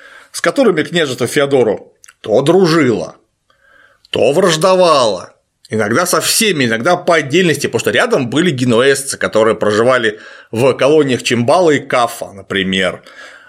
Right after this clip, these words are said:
Рядом была могучая Золотая Орда, с которой тоже приходилось дружить. Совсем рядом располагалась Трапезунская империя, потом у нас восстановилась Византийская империя.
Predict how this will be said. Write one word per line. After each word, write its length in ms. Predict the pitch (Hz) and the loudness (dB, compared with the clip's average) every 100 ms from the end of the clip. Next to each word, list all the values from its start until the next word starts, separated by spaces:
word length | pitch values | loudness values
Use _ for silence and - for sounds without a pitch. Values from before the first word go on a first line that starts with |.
| - | -6
Рядом 600 | 107 143 190 214 233 214 | -2 2 2 2 0 2
была 360 | 185 135 147 | 2 4 2
могучая 600 | 165 139 127 156 165 185 | 2 2 2 0 2 2
Золотая 500 | 151 135 120 135 143 | 4 2 2 2 2
Орда, 340 | 143 147 123 - | 2 2 -2 -4
с 60 | - | -6
которой 300 | 180 202 208 | 0 0 2
тоже 240 | 165 113 | 2 2
приходилось 460 | - 101 101 117 113 | -2 -4 -2 -4 -2
дружить. 420 | 113 104 87 - _ _ _ _ - - _ | -2 -2 -4 -8 _ _ _ _ -20 -20 _
Совсем 500 | - 85 - 160 226 | -6 -2 0 0 2
рядом 360 | 214 226 214 156 | 2 4 2 2
располагалась 680 | 120 - 104 107 165 151 | -2 -2 -2 2 2 0
Трапезунская 680 | - 95 95 113 139 127 117 | -4 -10 -4 -2 -2 -2 -4
империя, 400 | 107 135 123 101 | -4 -4 -2 -4
потом 500 | - - 156 135 95 | -2 0 0 0 -6
у 20 | |
нас 180 | 107 104 | -8 -6
восстановилась 500 | 101 95 117 147 - | -8 -2 2 2 0
Византийская 800 | 117 131 117 170 190 - - 117 | -2 -2 -4 -2 0 0 0 0
империя. 500 | 117 123 113 101 | 0 -2 0 -2